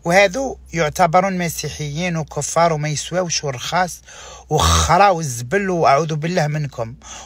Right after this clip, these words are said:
وماشي مطهرين وآه. وكي تروحي للميزيلمان تلقيها معمرة بالشكاير تاع الزبل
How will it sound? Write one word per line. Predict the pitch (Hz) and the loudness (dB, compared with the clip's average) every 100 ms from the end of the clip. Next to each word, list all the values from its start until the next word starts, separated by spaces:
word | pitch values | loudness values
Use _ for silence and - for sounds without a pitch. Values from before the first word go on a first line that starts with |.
| - | -6
وماشي | 165 185 170 185 | -2 2 2 2
مطهرين | 160 - 156 160 190 196 | -4 2 4 6 4 0
وآه. | 180 - 135 117 - _ - - - | -2 0 2 2 -2 _ -20 -20 -10
وكي | 156 185 | -6 -2
تروحي | 247 226 - 208 | 4 4 4 0
للميزيلمان | 185 180 143 151 156 190 | -2 -4 -2 -2 0 -2
تلقيها | - 156 156 151 | -2 -2 0 0
معمرة | 147 156 180 170 | 0 -2 0 0
بالشكاير | 160 - - - - 165 151 | -2 -4 -12 -8 -4 -2 -2
تاع | - 147 | -4 -2
الزبل | 143 123 117 123 180 233 | -2 -4 -8 -2 0 -2